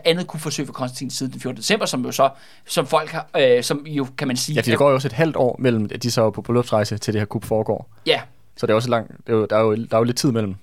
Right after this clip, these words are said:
Speaker 1: Ja, det må man sige. Men der er jo noget med det her andet kup, hvor at det bliver, det bliver stemplet som dilettantisk. Som om, at det er sådan et, hvad hedder det, et skinkup. Som om det aldrig var, rigtig var seriøst. Øh,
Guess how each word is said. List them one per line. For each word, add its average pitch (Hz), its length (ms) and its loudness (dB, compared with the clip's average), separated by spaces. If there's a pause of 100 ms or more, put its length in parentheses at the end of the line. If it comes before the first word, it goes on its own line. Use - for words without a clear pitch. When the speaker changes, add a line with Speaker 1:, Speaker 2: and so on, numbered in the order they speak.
(220)
Speaker 1:
Ja, 165 40 0
det 233 140 2
må 240 80 4
man 175 100 0
sige. 160 300 -2
Men 190 280 0
der 208 60 4
er 180 100 4
jo 185 60 0
noget 220 240 2
med 226 80 -2
det 208 120 -2
her 190 160 -4 (120)
andet 175 240 -6
kup, 196 240 -4
hvor 151 220 0
at 151 100 -4
det 170 120 -6
bliver, 165 220 0 (580)
det 190 80 -2
bliver 180 140 0
stemplet 202 400 -2
som 190 160 -4
dilettantisk. 151 720 -6 (560)
Som 175 160 0
om, 165 140 0
at 185 80 -4
det 175 100 -2
er 156 40 -4
sådan 160 180 -2
et, - 120 -6 (400)
hvad - 100 0
hedder 156 180 2
det, 165 180 -4
et 165 80 -10
skinkup. 185 640 -2
Som 170 160 -2
om 156 140 -2
det 170 280 0
aldrig 180 260 0
var, 165 140 -2
rigtig 165 240 -2
var 131 80 -2
seriøst. - 560 -12 (640)
Øh, 156 200 4